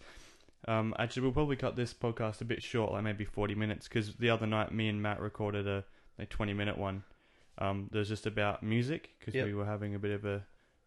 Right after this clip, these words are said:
Speaker 1: discussion slash dispute about some songs, which was good. Um, but it only went for twenty minutes, and I don't want to upload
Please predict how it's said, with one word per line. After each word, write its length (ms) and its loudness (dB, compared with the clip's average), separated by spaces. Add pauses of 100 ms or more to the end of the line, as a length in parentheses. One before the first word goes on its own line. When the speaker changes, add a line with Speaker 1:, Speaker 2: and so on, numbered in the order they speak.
(120)
Speaker 1:
discussion 600 -4
slash 340 -4
dispute 480 -4 (280)
about 280 0
some 180 -2
songs, 420 -4 (320)
which 120 2
was 120 2
good. 260 8 (500)
Um, 220 8
but 100 6
it 40 8
only 160 6
went 140 2
for 80 -4
twenty 220 2
minutes, 340 -2
and 100 -2
I 40 0
don't 60 -2
want 140 -2
to 80 2
upload 220 0